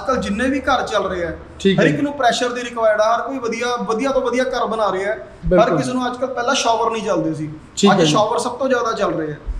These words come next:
Speaker 1: ਆਹ ਕੀ ਕਰਦਾ ਜੀ? ਪ੍ਰੈਸ਼ਰ ਦਾ ਜਨਰੇਟ, ਪ੍ਰੈਸ਼ਰ ਦਾ ਕੰਮ ਕਰਦਾ। ਟੂਟੀਆਂ, ਸ਼ਾਵਰਾਂ ਦੇ ਵਿੱਚ ਪ੍ਰੈਸ਼ਰ ਲੈ ਕੇ ਆਉਂਦਾ।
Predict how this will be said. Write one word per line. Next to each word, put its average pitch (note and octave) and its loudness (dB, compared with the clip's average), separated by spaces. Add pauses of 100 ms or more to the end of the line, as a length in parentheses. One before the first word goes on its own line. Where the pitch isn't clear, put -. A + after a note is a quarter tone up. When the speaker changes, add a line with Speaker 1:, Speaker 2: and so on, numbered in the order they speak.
(300)
Speaker 1:
ਆਹ A3+ 4
ਕੀ C4+ -2
ਕਰਦਾ A3+ 0
ਜੀ? B3+ -2
ਪ੍ਰੈਸ਼ਰ A#3+ 0
ਦਾ A#3 -2
ਜਨਰੇਟ, G#3 -2
ਪ੍ਰੈਸ਼ਰ G#3+ -2
ਦਾ G#3+ -4
ਕੰਮ G3+ -6
ਕਰਦਾ। F#3+ -4
ਟੂਟੀਆਂ, A3+ -10
ਸ਼ਾਵਰਾਂ G3+ 0
ਦੇ G3+ -6
ਵਿੱਚ - -12
ਪ੍ਰੈਸ਼ਰ G3+ -2
ਲੈ F#3 -2
ਕੇ F3+ -4
ਆਉਂਦਾ। D3+ -6